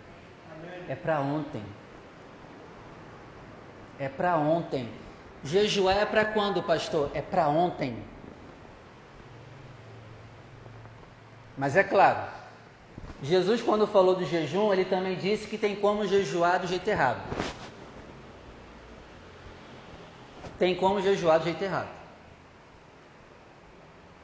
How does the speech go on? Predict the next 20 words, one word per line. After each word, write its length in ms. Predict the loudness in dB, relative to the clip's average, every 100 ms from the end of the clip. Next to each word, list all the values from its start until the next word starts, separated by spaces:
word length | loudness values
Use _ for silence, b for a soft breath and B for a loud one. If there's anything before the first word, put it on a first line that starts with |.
| -20 -20 -20 -6 2
Tem 180 | 4
gente 320 | 4 4 2 6
que 140 | 6
até 200 | 8 6
jejua, 560 | 6 4 4 6 6 2 -6 -12 -16 -16 -4
mas 180 | -2 0
continua 580 | 0 2 4 6 4 2 -6 -8 0
com 60 |
a 60 | 2
vida 200 | 4 4
velha. 320 | 4 4 0 -10 -16 -18 -18 -18 -18 -18 -20 -20 2
Por 200 | 6 6
quê? 200 | 8 6
Porque 280 | 8 6 6
tem 200 | 6 6
como 220 | 6 6
jejuar 360 | 4 4 4 4
do 60 |
jeito 180 | 2 -2
errado. 280 | 0 -2